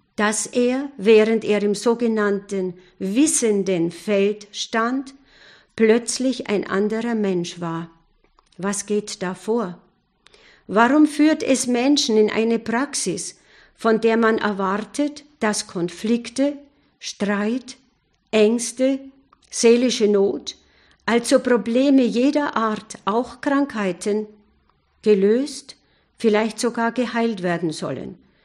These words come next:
Sind es nicht Dinge, die Sünde, Schuld und ein Leben gegen göttliche Gesetze und Weisungen hervorgebracht haben? Wie anders könnten sie geheilt oder gelöst werden,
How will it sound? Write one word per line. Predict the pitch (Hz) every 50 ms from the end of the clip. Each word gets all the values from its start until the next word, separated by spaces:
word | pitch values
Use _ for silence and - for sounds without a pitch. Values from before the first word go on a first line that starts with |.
| _ _ _ _ _ _ _ _ _ -
Sind | - - 269 262 254
es | 277 269 262 -
nicht | 285 294 294 285 - - -
Dinge, | - 277 254 254 247 247 262 285 294 294 - - - - -
die | 240 226
Sünde, | 214 - - - 254 247 233 233 233 233 254 269 285 285 277 - - _ _ _ _ -
Schuld | - - - 269 247 247 254 285 302 294 - - - _ _ _ _ _ _ _ -
und | - 208 240 233
ein | - 226 233 226
Leben | 226 233 240 247 262 220 240 247 254 247 247 -
gegen | 247 247 269 302 302 294 302 294 285 285
göttliche | - 285 277 277 - 262 240 - 269 247
Gesetze | 254 240 233 - - 233 233 233 - - 254 -
und | - 247 226 220
Weisungen | 196 208 190 190 196 190 - 220 214 214 226 220
hervorgebracht | 226 220 214 202 - 202 196 190 190 208 190 202 208 202 208 208 202 - -
haben? | 202 196 196 190 202 214 214 214 - _ _ _ _ _ _ _ _ _ _ _ _ _ _ _ _ _ _ _
Wie | - 202 262 294 311
anders | - - 233 269 294 302 302 285 269 - -
könnten | - 247 233 240 240 - 226
sie | 220 - 240 220
geheilt | - 220 220 208 190 214 214 226 262 269 240 - - - -
oder | - 220 214 208 226 220
gelöst | 226 226 220 208 226 254 294 285 - - 196
werden, | 208 208 196 190 185 - 170 190 185